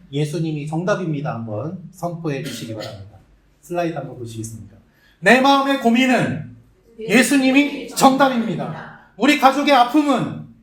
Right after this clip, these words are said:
예수님이 정답입니다. 나를 도와주실 분은 예수님이 정답입니다. 우리 교회의 주인은 예수님이 정답입니다. 우리 민족이 살 길은 예수님이 정답입니다. 아멘.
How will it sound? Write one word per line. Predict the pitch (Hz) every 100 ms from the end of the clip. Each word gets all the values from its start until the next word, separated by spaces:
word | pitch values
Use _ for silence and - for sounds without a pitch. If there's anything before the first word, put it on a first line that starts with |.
| _
예수님이 | 165 254 233 285 269 254 269 - - -
정답입니다. | - 247 277 262 233 180 143 - - - -
나를 | 185 262 311 302
도와주실 | 269 294 294 - 285
분은 | 277 285 285 151 - - - -
예수님이 | 196 247 269 247 240 233 226 226
정답입니다. | - 240 294 277 226 185 160 - 151 - -
우리 | 226 294 302
교회의 | 277 302 302
주인은 | - 302 330 320 233 156 - - _
예수님이 | 180 240 - 254 240 233 226 -
정답입니다. | - 220 285 262 226 190 151 160 - - -
우리 | 226 311
민족이 | 285 294 311 320
살 | 302 311 320
길은 | 311 311 262 156 - - -
예수님이 | 180 247 - 254 233 240 233 233
정답입니다. | - 196 233 240 233 185 160 143 160 - -
아멘. | 175 196 226 294 233 -